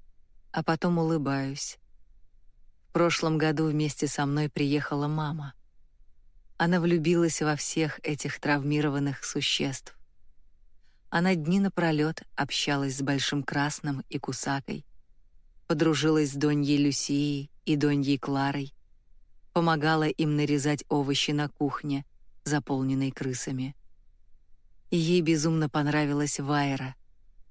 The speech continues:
Это была любовь с первого взгляда. Мама с самого начала знала, что я в своём уме. Мне даже не пришлось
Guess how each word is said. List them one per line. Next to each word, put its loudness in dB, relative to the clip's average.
Это 0
была 4
любовь 2
с -6
первого 0
взгляда. -2
Мама 2
с -6
самого 2
начала 2
знала, 2
что -2
я 2
в -4
своём 0
уме. -2
Мне 2
даже 0
не 0
пришлось -2